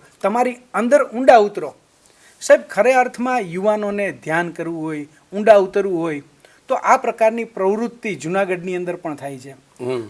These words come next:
Speaker 1: તો આ સ્વામી વિવેકાનંદ કેન્દ્ર જે છે એ કઈ જગ્યાએ આવેલું છે અને એમની અંદર આવવું હોય કે કોઈને જોઈન્ટ થવું હોય તો શું કરવું પડે, કઈ જગ્યાએ મળવું જોઈએ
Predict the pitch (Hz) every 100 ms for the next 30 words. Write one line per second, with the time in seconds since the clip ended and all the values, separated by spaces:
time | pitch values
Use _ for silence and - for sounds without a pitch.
0 | - 277 - 254 247 202 190 247 233 220
1 | 226 220 226 220 - 202 214 214 190 185
2 | 156 180 202 175 170 156 170 190 180 151
3 | 180 190 180 202 208 _ _ _ - -
4 | 220 262 269 - _ _ _ _ _ -
5 | 208 247 285 262 262 - 196 254 262 190
6 | 202 202 196 202 214 196 160 214 214 190
7 | 208 170 151 - _ 285 - 285 320 -
8 | 220 214 190 196 190 - _ _ - -
9 | 262 254 208 202 233 208 180 208 220 180
10 | 185 180 170